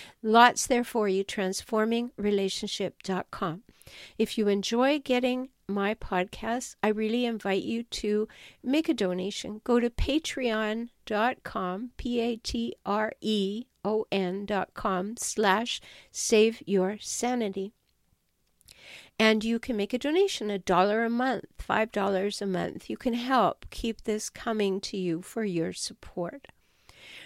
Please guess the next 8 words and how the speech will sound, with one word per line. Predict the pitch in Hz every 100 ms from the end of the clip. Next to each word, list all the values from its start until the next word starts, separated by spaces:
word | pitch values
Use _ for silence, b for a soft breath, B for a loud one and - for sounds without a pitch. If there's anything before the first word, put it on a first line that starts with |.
| B B _
So | - - 285 277 269 - _ _ -
I | 247
wish | 262 320 -
you | 262
well | 254 247
with | 247 247
this | 247
time. | - 247 240 262